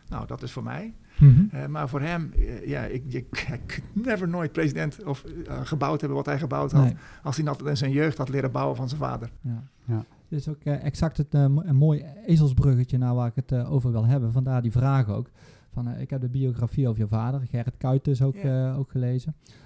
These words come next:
Speaker 2: Eh, jullie zijn, eh, opgegroeid in, eh, in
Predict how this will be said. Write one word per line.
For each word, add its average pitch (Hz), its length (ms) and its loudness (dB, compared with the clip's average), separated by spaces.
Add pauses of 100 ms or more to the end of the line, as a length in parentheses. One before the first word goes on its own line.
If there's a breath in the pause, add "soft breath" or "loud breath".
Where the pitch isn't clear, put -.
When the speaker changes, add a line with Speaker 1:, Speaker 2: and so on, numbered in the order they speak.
(140 loud breath)
Speaker 2:
Eh, 120 460 -4
jullie 127 220 -2
zijn, 117 280 -2
eh, 117 60 -4 (240)
opgegroeid 127 640 0
in, 117 240 -4
eh, 120 260 -6
in 120 120 0